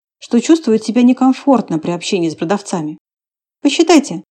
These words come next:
во сколько вам обходится отсутствие нужной квалификации у продавцов, как бы вы их ни называли. А если вам трудно определиться, квалифицированы ваши продавцы или нет, пройдите наш небольшой тренинг «Экспресс-оценка отдела продаж».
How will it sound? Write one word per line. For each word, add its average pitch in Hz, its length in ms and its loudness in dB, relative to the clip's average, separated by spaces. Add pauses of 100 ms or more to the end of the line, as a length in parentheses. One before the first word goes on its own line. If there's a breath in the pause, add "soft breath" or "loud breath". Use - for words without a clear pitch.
(240)
во 214 120 0
сколько 226 340 0
вам 196 120 0
обходится 190 500 -4
отсутствие 180 460 -4
нужной 185 320 -4
квалификации 190 760 -4
у 196 60 -4
продавцов, 190 640 -4 (280 soft breath)
как 226 200 -2
бы 196 120 0
вы 170 140 -4
их 170 140 -8
ни 185 80 -2
называли. 156 560 -6 (800)
А 202 100 0
если 214 180 0
вам 220 140 0
трудно 202 300 -2
определиться, 202 640 0 (120)
квалифицированы 220 600 -2
ваши 180 200 -4
продавцы 185 520 -4
или 175 80 -4
нет, 294 260 2 (480)
пройдите 247 380 2
наш 202 180 -2
небольшой 185 360 -2
тренинг 175 520 -2
«Экспресс-оценка 214 760 0
отдела 175 260 -2
продаж». 185 500 -4